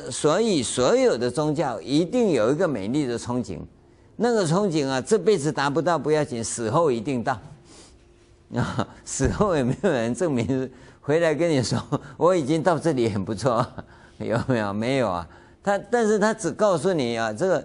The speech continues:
宗教一个最可怕的就是只能相信，不能怀疑，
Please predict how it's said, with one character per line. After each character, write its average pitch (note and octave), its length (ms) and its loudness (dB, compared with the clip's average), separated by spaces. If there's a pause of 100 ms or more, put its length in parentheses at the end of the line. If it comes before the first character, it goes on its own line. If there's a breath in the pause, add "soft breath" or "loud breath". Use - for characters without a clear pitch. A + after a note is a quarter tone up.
(100)
宗 F#3+ 240 0
教 F3 220 2
一 E3 100 0
个 D#3+ 140 2
最 F#3 180 -4
可 - 240 -4
怕 C#3 220 -2
的 A2 160 -4
就 G#2 80 -6
是 G#2+ 180 -4 (360 loud breath)
只 A#2 160 -6
能 A2+ 180 -4
相 B2+ 240 -4
信， A2+ 180 -6
不 A#2+ 140 -6
能 F#2+ 180 -6
怀 E2+ 140 -12
疑， F#2 240 -10